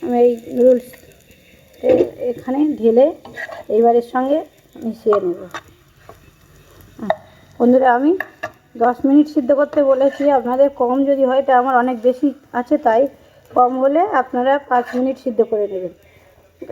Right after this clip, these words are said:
এ বলক উঠে আসলে দু, এক দু মিনিট পরেই আপনারা বন্ধ করে, উম, এ করে দেবেন, জল ঝরিয়ে নেবেন। নিলে একদম ঝরঝরে মতো হয়ে থাকবে, কোনো অসুবিধা নেই। বন্ধুরা, এটা আমার রেডি হয়ে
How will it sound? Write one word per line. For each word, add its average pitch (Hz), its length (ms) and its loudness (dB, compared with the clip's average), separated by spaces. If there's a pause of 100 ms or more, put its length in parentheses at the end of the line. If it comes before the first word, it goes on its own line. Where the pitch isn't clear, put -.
এ - 20 4 (140)
বলক 269 320 4
উঠে 320 160 0 (120)
আসলে 359 220 -2 (520)
দু, 269 100 2 (380)
এক 254 60 0 (100)
দু 285 40 4 (100)
মিনিট 269 200 2 (120)
পরেই 269 240 4 (120)
আপনারা 262 280 -4 (580)
বন্ধ 233 220 -4 (120)
করে, 277 180 4 (480)
উম, 214 400 -8
এ - 100 2
করে 220 240 2
দেবেন, 185 200 4 (760)
জল 233 220 -2
ঝরিয়ে 233 320 2
নেবেন। 185 200 -2 (1040)
নিলে 262 200 2 (120)
একদম 269 300 0 (480)
ঝরঝরে 240 440 2 (100)
মতো 269 200 -2
হয়ে 262 220 4
থাকবে, 277 260 -4 (180)
কোনো 233 240 -4
অসুবিধা 202 340 -8
নেই। - 100 -20 (360)
বন্ধুরা, 240 240 6 (100)
এটা 240 120 2 (100)
আমার 269 200 0 (760)
রেডি 262 320 4
হয়ে 269 160 4